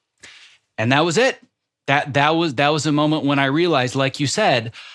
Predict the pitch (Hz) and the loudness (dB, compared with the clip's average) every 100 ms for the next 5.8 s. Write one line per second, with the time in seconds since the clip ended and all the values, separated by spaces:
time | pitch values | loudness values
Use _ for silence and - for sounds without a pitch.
0 | _ 120 117 139 147 165 165 180 - 165 | _ -4 0 2 2 2 0 -4 -6 -4
1 | 208 214 139 123 113 110 110 - 147 147 | -2 -2 -2 0 0 -2 -4 -2 -2 -2
2 | 151 160 147 143 143 226 214 127 107 98 | -2 -2 0 0 2 0 0 -2 -4 -6
3 | - - - - 139 131 117 110 180 220 | -14 -20 -12 -4 -2 0 -2 0 0 0
4 | 147 123 120 110 104 104 120 123 120 98 | -2 0 -2 -2 -4 -4 -4 -2 -2 -2
5 | - 113 196 226 131 - 104 - | -6 -4 -2 0 0 -2 -8 -10